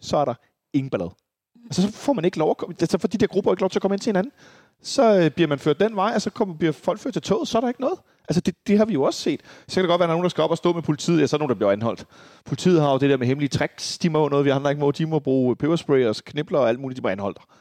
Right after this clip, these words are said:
Og det er der så nogen, der lige skal op og være store, stærke mænd, og så bliver de anholdt. Og så er det som om, så plejer det at ligge sig lidt ned, når der er nogen, der er dumme nok til det, ikke? Øh, så, øh, jeg synes, der, der er ansvar på begge sider, men jeg kunne godt tænke mig at se, at, øh, man i hvert fald forsøgte at adskille grupperne noget mere,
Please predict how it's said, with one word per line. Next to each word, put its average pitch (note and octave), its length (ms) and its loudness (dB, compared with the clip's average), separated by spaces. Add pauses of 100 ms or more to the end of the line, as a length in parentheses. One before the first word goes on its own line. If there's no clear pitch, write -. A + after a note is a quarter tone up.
(340)
Og - 140 0
det F3 60 2
er - 20 2
der D3+ 80 4
så C#3 100 -2
nogen, C3+ 140 -4
der B2 60 -2
lige B2 100 0
skal - 160 -2
op A#2 80 0
og B2 80 -2
være G#2 240 2
store, B2+ 380 -2
stærke A2+ 300 0
mænd, A#2+ 160 -4
og A#2+ 80 -4
så C#3 80 -6
bliver B2+ 100 -6
de G#2 100 0
anholdt. G#2 240 -4
Og G#2+ 80 -6
så - 60 -4
er - 20 0
det C3 80 -4
som B2 120 -2
om, A2+ 80 -2 (840)
så - 280 -14
plejer A#2 340 -2
det C3 60 2
at B2 100 0
ligge A2+ 220 -4
sig D3 120 0
lidt C3 220 -4
ned, C3 80 0
når A#2+ 140 0
der A#2+ 40 -2
er A2+ 60 -6
nogen, A#2+ 140 -4
der B2 40 0
er A2+ 120 0
dumme B2 160 -2
nok A2+ 140 -4
til - 140 -8
det, A#2 60 0
ikke? C3 180 -4 (840)
Øh, - 80 -10
så, A#2+ 300 2
øh, G#2+ 520 0
jeg A2+ 80 0
synes, G3+ 200 0
der, F#3 200 2
der D3 100 -2
er C3+ 100 0
ansvar E3+ 240 0
på D#3 60 0
begge D3+ 220 0
sider, D#3+ 200 4
men C#3+ 140 -6
jeg C3 120 -4
kunne - 100 -20
godt D3 160 0
tænke D3 220 -4
mig C#3 100 -2
at C3+ 60 -2
se, D3 260 -2
at, - 160 -6
øh, A2+ 460 0 (440)
man C3+ 60 -4
i - 20 0
hvert B2 120 2
fald C3 100 -6
forsøgte D3+ 540 0
at C3 60 2
adskille B2+ 320 0
grupperne C3+ 360 -4
noget B2 180 -6
mere, A#2+ 200 -4